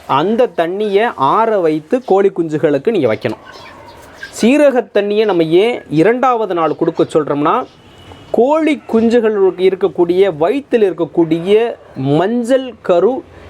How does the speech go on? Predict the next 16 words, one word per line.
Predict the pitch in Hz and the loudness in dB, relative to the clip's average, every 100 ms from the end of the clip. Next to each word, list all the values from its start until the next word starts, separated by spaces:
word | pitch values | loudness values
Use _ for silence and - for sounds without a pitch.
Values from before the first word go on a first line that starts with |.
| - - 175 | -20 -4 0
கரைவதற்கு | 202 285 269 226 180 175 160 247 294 - 151 175 | 0 0 0 0 0 -2 -2 -2 -2 0 2 2
எளிதாக | 240 247 233 202 170 | 2 2 0 0 -2
இருக்கும் | 156 147 247 285 170 | -2 0 0 0 -2
இந்த | 160 143 | -2 0
சீரக | 196 180 147 131 | 0 0 -2 -4
தண்ணி. | 120 110 - - - - - 147 | -4 -8 -14 -20 -20 -20 -6 -2
மேக்ஸிமம் | 165 233 240 247 180 | -2 0 0 0 -2
நமக்கே | 196 214 254 202 | -4 0 0 2
வயித்துல | 240 220 226 180 | 0 0 0 2
ஏதாவது | 185 202 - | 2 0 0
கோளாறு | 190 208 180 165 | 0 2 2 0
இருந்துச்சுன்னா | 156 143 190 254 - - - - | 0 0 0 0 -6 -20 -20 -8
சீரக | - 247 277 233 - | 0 2 4 0 -2
தண்ணியை | 190 190 190 214 | -2 2 0 0
குடிக்க | - 175 196 - | -2 -2 -2 0
சொல்லி | 170 | 0